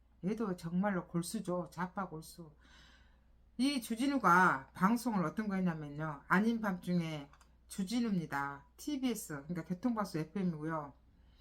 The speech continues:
두 번째 주진우 라이브, 케이비에스 일라디오, 주진우의 팝스 나인, 비비에스 에프엠, 엠비씨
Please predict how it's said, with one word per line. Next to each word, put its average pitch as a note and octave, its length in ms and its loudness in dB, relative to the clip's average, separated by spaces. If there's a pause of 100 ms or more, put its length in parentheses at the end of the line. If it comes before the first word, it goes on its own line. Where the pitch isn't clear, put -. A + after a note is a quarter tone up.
(540)
두 A3+ 120 -4
번째 G#3+ 340 2
주진우 G3+ 480 0
라이브, D#3+ 640 2 (300)
케이비에스 B3+ 420 0
일라디오, E3+ 640 0 (180)
주진우의 G#3 760 0 (680)
팝스 - 600 -4
나인, D3 460 -2 (640)
비비에스 G#3 480 0
에프엠, D#3 500 -2 (960)
엠비씨 G#3+ 640 0